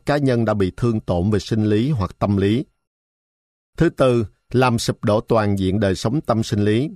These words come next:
Ta thử khảo sát một người đang giận hoặc đang sợ hãi. Về sinh lý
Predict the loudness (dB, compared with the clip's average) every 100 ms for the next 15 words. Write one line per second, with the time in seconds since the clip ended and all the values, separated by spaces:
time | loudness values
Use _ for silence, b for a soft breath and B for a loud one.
0 | _ _ _ _ _ _ 0 2 0 2
1 | 0 0 0 0 0 0 2 2 0 2
2 | 2 2 0 -2 -2 0 0 0 -2 0
3 | 0 0 -2 -6 _ _ _ -2 0 0
4 | 0 2 2 0